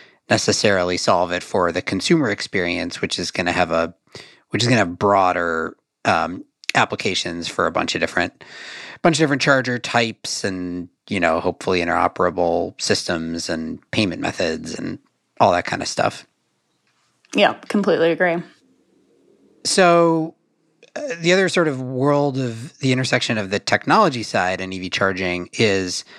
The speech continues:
Speaker 1: the question of how E V chargers, uh, should interact with the grid and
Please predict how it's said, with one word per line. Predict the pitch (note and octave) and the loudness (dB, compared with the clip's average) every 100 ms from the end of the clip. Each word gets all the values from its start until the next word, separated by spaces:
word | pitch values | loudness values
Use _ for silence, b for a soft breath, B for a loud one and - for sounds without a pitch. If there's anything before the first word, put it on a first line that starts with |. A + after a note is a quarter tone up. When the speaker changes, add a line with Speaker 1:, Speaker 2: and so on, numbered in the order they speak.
| B B - | B B -2
Speaker 1:
the | B2+ | -2
question | - D3+ C#3 - C#3 - | 2 0 2 -2 -2 0
of | A2+ G#2+ G2+ G2 A#2 | 0 2 0 -6 -10
how | - A#2 A#2+ A#2 A2 | 0 2 2 0 -4
E | A2+ | -8
V | G#2+ | -4
chargers, | G#2 G#2 G#2 F#2+ F#2 F2+ - - - | 0 0 0 -2 -2 -4 -6 -8 -4
uh, | - F#2 F2 | 0 2 2
should | - - G#2+ | -2 -4 -4
interact | A2 G#2+ F#2+ - - | -2 0 0 -2 -10
with | - | -6
the | - | -8
grid | F2 G#2+ F#2+ D#2 F2+ B B B B B _ _ - | 0 2 4 2 -4 B B B B B _ _ 0
and | A2+ G#2+ G2+ G2+ G2 | 2 2 0 -2 -6